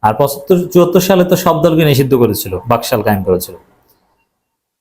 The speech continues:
যারা হেলিকপ্টার থেকে গুলি করে শিশু হত্যা করেছে, যারা রাজপথে সাধারণ মানুষকে গুলি করে খড়কুটোর মতো উড়িয়ে দিয়েছে, যাদের কারণে ভারতীয় সেনাবাহিনী বাংলাদেশে অবাধ বিচরণ করেছে,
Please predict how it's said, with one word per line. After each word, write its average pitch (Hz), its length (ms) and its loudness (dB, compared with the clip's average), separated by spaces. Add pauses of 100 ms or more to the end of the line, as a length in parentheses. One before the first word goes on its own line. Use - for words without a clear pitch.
(880)
যারা 170 200 4
হেলিকপ্টার 208 560 4
থেকে 190 260 2
গুলি 165 240 4
করে 175 160 4
শিশু 180 300 2
হত্যা 165 240 2
করেছে, 120 420 0
যারা 147 260 2
রাজপথে 175 1200 2 (100)
সাধারণ 151 400 2
মানুষকে 151 440 2
গুলি 143 220 4
করে 135 280 2 (460)
খড়কুটোর 180 540 4
মতো 160 260 4
উড়িয়ে 151 200 4
দিয়েছে, 98 420 0 (720)
যাদের 190 320 4
কারণে 180 240 4
ভারতীয় 160 360 2
সেনাবাহিনী 156 420 2
বাংলাদেশে 139 460 2
অবাধ 147 280 4
বিচরণ 127 400 0
করেছে, 113 380 -2